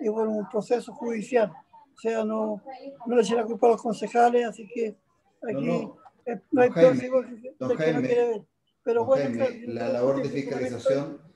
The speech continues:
Speaker 1: planteando
Speaker 2: la
Speaker 1: el tema,
Speaker 2: establece
Speaker 1: ¿no?
Speaker 2: la ley, no yo. La ley a
Speaker 1: Pero
Speaker 2: usted le
Speaker 1: me
Speaker 2: da facultades
Speaker 1: parece que
Speaker 2: de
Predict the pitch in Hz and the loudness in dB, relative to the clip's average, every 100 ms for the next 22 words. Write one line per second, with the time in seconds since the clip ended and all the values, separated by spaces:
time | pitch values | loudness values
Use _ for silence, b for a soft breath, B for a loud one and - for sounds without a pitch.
0 | _ 247 226 262 254 247 180 247 143 - | _ -4 2 4 4 2 2 2 2 0
1 | 151 127 120 139 110 - - _ _ 120 | -2 0 0 0 -2 -8 -18 _ _ -10
2 | 107 127 131 135 92 - - - _ _ | -4 -2 -2 -4 -6 -14 -20 -20 _ _
3 | _ _ 120 127 131 175 202 - 185 170 | _ _ -2 2 4 6 6 4 2 4
4 | 165 175 165 240 240 269 262 254 302 285 | 4 4 4 6 4 4 -2 -4 -4 -4